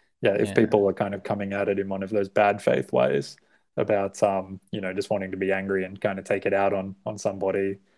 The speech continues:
Speaker 1: even if the decision or the advice was, was sound, um, then you just need to,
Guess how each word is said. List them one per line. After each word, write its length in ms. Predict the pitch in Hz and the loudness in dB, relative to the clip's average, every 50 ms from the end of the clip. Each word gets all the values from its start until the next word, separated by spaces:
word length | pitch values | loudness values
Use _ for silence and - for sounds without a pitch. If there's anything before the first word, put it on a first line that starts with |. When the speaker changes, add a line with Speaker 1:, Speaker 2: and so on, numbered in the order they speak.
| _ _ - | _ _ -4
Speaker 1:
even 220 | 107 101 98 95 | -4 -2 -4 -6
if 140 | 98 - - | -10 -4 -2
the 80 | 107 | 0
decision 580 | 101 107 98 - 113 104 98 107 98 101 101 104 - | 0 0 0 0 0 0 0 0 -2 -2 -6 -8 -4
or 140 | - 110 104 | -2 -2 0
the 120 | 101 101 | 0 0
advice 460 | 101 101 101 107 101 104 104 104 - - | 0 2 4 6 6 6 6 4 0 0
was, 360 | 120 107 104 107 - - - _ _ _ _ _ _ - | 0 0 0 -2 -6 -12 -18 _ _ _ _ _ _ -10
was 140 | - - | -8 -4
sound, 460 | - - 113 107 104 104 104 107 107 - _ _ _ | -2 0 0 2 2 0 -2 -4 -8 -12 _ _ _
um, 480 | 120 110 104 104 101 101 101 101 101 104 | -2 0 2 2 2 2 0 0 -2 0
then 220 | 95 104 101 98 98 | 0 0 0 0 -2
you 80 | 98 98 | -6 -6
just 200 | 98 104 - - | -6 -6 -6 -6
need 160 | 110 107 110 | -8 -10 -8
to, 280 | - - 131 131 139 | -4 -2 -2 -2 -2